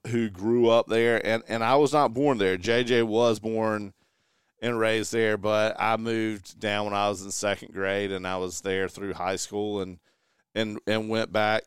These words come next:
after for a while and, and, and worked with the state with the North Carolina Ferry Division. Um, but, you know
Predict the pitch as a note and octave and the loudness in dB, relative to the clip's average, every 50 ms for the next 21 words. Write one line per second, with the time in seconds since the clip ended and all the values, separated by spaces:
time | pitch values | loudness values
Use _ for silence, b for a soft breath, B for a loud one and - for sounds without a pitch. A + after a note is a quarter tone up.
0 | _ - - G2 G2+ G#2 - - G#2+ G#2 G2+ G#2 G#2 G#2 G2 - - - G#2+ G2+ | _ -6 -4 -2 -2 -2 -4 -4 -2 -2 0 0 0 -2 -4 -6 -6 -4 -2 -2
1 | F#2+ F#2 F#2+ G2 G2+ G2+ G#2 G#2 G#2 G2+ G2 F#2 G2 - - - F2+ F#2 F#2 F#2+ | 0 0 2 2 2 4 2 2 2 0 -2 -6 -8 -14 -14 -12 -12 -10 -10 -14
2 | F#2+ _ _ - - G2+ F#2+ F#2 F2 G2 F#2 F2 E2+ F#2+ F#2 F2 - - - F#2+ | -16 _ _ -14 -12 -12 -10 -6 -6 -6 -4 -4 -6 -8 -8 -8 -8 -6 -4 -2
3 | F#2 F#2+ F#2 - F2+ F#2 F#2 F#2 F2+ F2+ - - F#2 F2 F2 F2 E2+ - - F#2+ | -2 -2 -4 -4 -8 -8 -6 -6 -8 -8 -8 -8 -6 -6 -6 -6 -6 -6 -6 -4
4 | F#2 F2+ F2 F2 E2+ F2 F2 E2+ D#2+ F2+ F2 D#2 _ _ _ _ _ _ _ _ | -4 -4 -4 -4 -4 -6 -6 -6 -8 -12 -16 -20 _ _ _ _ _ _ _ _
5 | _ _ _ - G#2+ G#2+ G#2 G2+ G2+ G2+ F#2 - _ - C3 C#3 C#3 C3 A#2+ A2+ | _ _ _ -4 -2 0 0 0 -4 -6 -8 -14 _ 2 4 4 6 6 6 6
6 | G#2+ G2+ - _ _ _ _ _ _ _ _ _ - - - - _ _ _ _ | 4 2 -2 _ _ _ _ _ _ _ _ _ -18 -18 -18 -18 _ _ _ _
7 | _ _ _ _ _ _ _ _ _ A#2+ A#2+ A#2 G#2 G2+ F#2+ | _ _ _ _ _ _ _ _ _ -6 -4 -4 -4 -4 -6